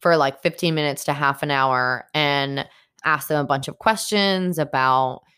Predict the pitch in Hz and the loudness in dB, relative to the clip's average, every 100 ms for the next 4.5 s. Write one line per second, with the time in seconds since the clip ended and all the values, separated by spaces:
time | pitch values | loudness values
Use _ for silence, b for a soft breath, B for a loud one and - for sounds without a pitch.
0 | _ _ 180 180 226 240 220 190 165 156 | _ _ 0 0 2 4 4 2 0 -2
1 | 147 151 196 196 180 165 156 151 139 139 | -2 0 0 2 0 -2 -4 -4 -4 -6
2 | 135 139 143 143 - 208 180 160 147 151 | -6 -4 -4 -4 -2 0 2 2 0 -4
3 | - 147 139 139 139 b b b b 156 | -10 -6 -6 -6 -10 b b b b 0
4 | 151 139 131 110 | 2 2 0 -6